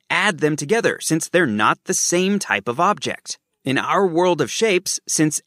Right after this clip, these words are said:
x squared and y squared are not the same size, we can't stack them up because they won't line up to form a perfect tower with straight sides. Of course, you can stack and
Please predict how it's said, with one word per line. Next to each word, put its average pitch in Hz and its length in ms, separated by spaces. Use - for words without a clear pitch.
x - 220
squared 160 480
and 113 260
y 139 220
squared 131 380
are 147 120
not 113 280
the 110 80
same 104 280
size, 175 640
we 151 120
can't 175 260
stack - 460
them 151 160
up - 160
because 160 240
they 180 140
won't 135 440
line 170 240
up 160 160
to 202 120
form 175 260
a 180 40
perfect - 540
tower 190 400
with 107 220
straight - 420
sides. 180 600
Of 120 120
course, 147 420
you 160 140
can 196 240
stack 156 520
and 147 220